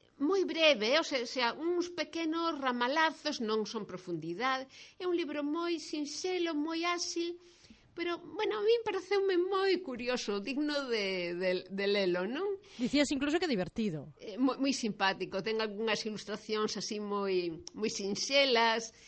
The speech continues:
Speaker 1: eh, en cada, en cada capítulo. É que eu tiña por aquí a ver se, se, se atopo algunha,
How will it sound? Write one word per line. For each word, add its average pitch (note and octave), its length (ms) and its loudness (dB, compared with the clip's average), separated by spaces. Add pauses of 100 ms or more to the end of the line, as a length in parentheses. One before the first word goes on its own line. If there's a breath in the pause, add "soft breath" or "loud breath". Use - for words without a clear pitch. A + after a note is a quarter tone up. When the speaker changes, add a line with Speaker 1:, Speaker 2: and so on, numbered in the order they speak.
(100)
Speaker 1:
eh, E3+ 800 -4
en F#3+ 80 -4
cada, F#3 720 0
en F3+ 160 -6
cada F#3 320 -2
capítulo. A#3+ 1040 -4 (240)
É - 160 -6
que C4 160 -2
eu B3+ 160 -2
tiña C4+ 240 2
por G#3+ 160 2
aquí G#3+ 160 -2
a B3 80 4
ver A#3+ 80 2
se, G3 480 -2
se, F3 320 -6
se F3+ 160 -6
atopo F#3 480 -4
algunha, F3+ 480 -2